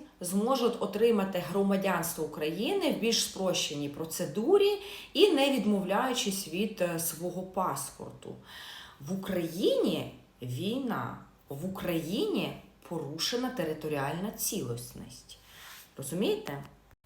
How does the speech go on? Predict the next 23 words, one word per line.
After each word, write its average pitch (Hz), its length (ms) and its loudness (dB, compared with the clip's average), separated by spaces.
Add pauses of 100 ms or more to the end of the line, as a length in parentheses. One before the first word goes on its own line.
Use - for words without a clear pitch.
Який 202 380 6
ефект 339 540 4
від 247 120 0
такого 220 300 4
спрощення 190 580 0
отримання 165 440 0
українського 151 640 -2
громадянства 143 640 -4
ми 156 80 0
побачимо 165 560 0
через 208 320 2 (240)
десять-двадцять 214 1080 6
років, 240 340 4 (600)
е, 190 120 6
складно 214 460 4
собі 240 260 -2
уявити, 254 580 2
але 170 180 2
він 175 180 -4
може 180 180 -4
бути 196 220 -4
дуже 170 220 -6
негативним. 156 680 -8